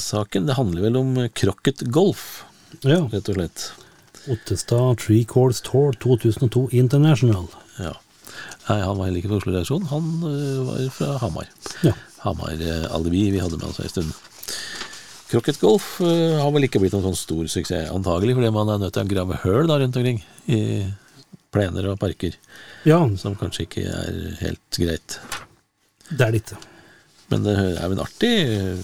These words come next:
Speaker 1: høres ut som et artig konsept, for så vidt.
Speaker 2: Mhm.
Speaker 1: Så er det litt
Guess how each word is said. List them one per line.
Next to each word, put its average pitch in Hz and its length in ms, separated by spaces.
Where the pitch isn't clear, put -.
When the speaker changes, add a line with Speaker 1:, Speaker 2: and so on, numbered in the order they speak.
Speaker 1:
høres 92 220
ut 117 80
som - 100
et - 60
artig - 240
konsept, - 340
for 156 120
så 180 100
vidt. - 320
Speaker 2:
Mhm. 135 260
Speaker 1:
Så 196 380
er 135 200
det 165 280
litt 160 160